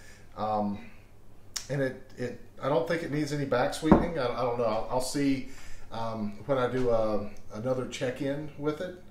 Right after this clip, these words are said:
uh, but I like that a lot. Um, so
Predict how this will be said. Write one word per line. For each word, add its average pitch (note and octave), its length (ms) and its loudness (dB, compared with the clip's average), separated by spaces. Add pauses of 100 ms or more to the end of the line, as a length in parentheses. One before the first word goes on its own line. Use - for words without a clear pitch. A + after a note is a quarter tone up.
(460)
uh, A2+ 220 -2
but A2+ 500 0 (180)
I B2+ 80 -4
like C#3 380 4
that F2 380 -2
a F#2 60 -6
lot. - 420 -4 (260)
Um, F#2+ 400 -6 (580)
so G2+ 300 -2